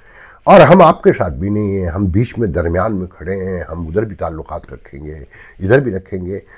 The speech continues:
लेकिन स्ट्रेटजिकली तो ये बात दुरुस्त है, इस पर हमने पिछले दिनों आप दोस्तों में हमारी बहस हो रही थी, तो इसका जवाब किसी के पास नहीं था कि हम एक ब्लॉक में कैसे खड़े हो सकते हैं as a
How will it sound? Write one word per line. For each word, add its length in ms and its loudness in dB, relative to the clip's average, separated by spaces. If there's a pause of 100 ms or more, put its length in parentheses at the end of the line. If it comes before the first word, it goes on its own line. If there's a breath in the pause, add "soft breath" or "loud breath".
(180 soft breath)
लेकिन 260 4
स्ट्रेटजिकली 760 2
तो 140 -4
ये 140 2
बात 220 4
दुरुस्त 420 -4
है, 220 -2
इस 80 -8
पर 160 -8
हमने 320 0
पिछले 320 -14
दिनों 220 -8
आप 140 -14 (500 loud breath)
दोस्तों 320 0
में 120 0
हमारी 240 -2
बहस 360 -4
हो 60 -10
रही 160 -4
थी, 240 -6
तो 440 -8
इसका 200 4
जवाब 360 4
किसी 220 -2
के 120 -4
पास 200 -6 (100)
नहीं 120 -6
था 120 -4
कि 120 -2
हम 100 2
एक 140 2
ब्लॉक 280 0
में 140 0
कैसे 220 -2
खड़े 200 -16
हो 120 -16
सकते 340 -12
हैं 240 -6 (440 soft breath)
as 160 6
a 120 8